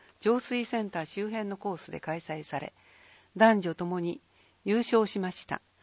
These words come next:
男子一区の松下優斗さん、三年は区間新記録を樹立。男子の総合成績は大会新記録でした。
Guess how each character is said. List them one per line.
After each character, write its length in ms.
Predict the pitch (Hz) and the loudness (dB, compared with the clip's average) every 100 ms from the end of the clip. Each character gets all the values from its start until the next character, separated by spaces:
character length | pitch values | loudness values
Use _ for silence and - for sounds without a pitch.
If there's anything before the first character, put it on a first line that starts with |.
| _ _ _ | _ _ _
男 200 | 226 269 | 6 6
子 220 | 240 190 190 | 6 -2 -4
一 80 | _ | _
区 120 | - | -6
の 180 | 165 - - | -4 -4 -2
松 280 | 185 - | -2 0
下 220 | 254 - 180 | -4 0 0
優 160 | 226 | 0
斗 200 | 214 160 | -2 -6
さ 140 | - 135 | -8 -10
ん、 140 | - _ _ | -10 _ _
三 320 | - 208 208 | 2 2 4
年 220 | 202 196 | 0 -2
は 180 | 185 180 _ _ - - _ _ | -4 -8 _ _ -20 -20 _ _
区 140 | - - | -20 4
間 200 | 269 254 | 4 6
新 220 | 262 262 | 2 2
記 120 | 262 | 2
録 280 | 233 175 - | -2 -2 -8
を 100 | 139 | -8
樹 140 | - | -8
立。 340 | 151 165 - - _ _ _ _ _ _ | -8 -8 -10 -12 _ _ _ _ _ _
男 200 | 247 233 | 6 8
子 120 | 196 | 0
の 80 | 180 | 0
総 240 | - 214 | 2 2
合 140 | 220 214 | 2 0
成 180 | 220 | -2
績 360 | 190 - 156 156 | -4 -6 -10 -8
は 160 | 151 147 - - _ _ _ - | -8 -10 -20 -20 _ _ _ 2
大 200 | 214 226 | 2 6
会 220 | 233 214 | 4 4
新 240 | - 247 | 0 0
記 80 | 254 | 0
録 240 | 240 - | -2 -4
で 100 | 151 | -8
し 120 | 143 - | -10 -12
た。 140 | - | -16